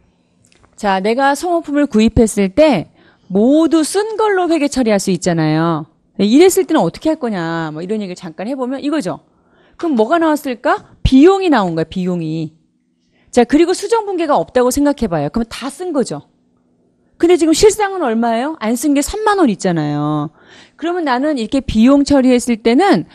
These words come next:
어떤 수정분계를 해야 돼? 안 쓴 거 분계해야 되겠죠. 그래서 여러분, 나중에 정, 내가 기억이 잘 안 나고 그러시면은 그냥 정 마지막에까지 안 되면은 이걸 외우셔야 돼요.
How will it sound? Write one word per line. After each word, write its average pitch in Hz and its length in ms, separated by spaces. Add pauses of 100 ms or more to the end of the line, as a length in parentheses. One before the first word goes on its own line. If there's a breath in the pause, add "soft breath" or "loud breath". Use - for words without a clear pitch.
(120)
어떤 202 480
수정분계를 294 640
해야 294 140
돼? 185 140
안 214 200
쓴 415 200
거 415 100
분계해야 277 360
되겠죠. 165 460 (1000 soft breath)
그래서 262 200
여러분, 262 220
나중에 202 340
정, 190 420
내가 180 200
기억이 190 360
잘 190 140
안 160 200
나고 185 180
그러시면은 175 640 (500 soft breath)
그냥 269 380 (520)
정 247 280
마지막에까지 233 680
안 160 160
되면은 185 360
이걸 190 200
외우셔야 214 360
돼요. - 220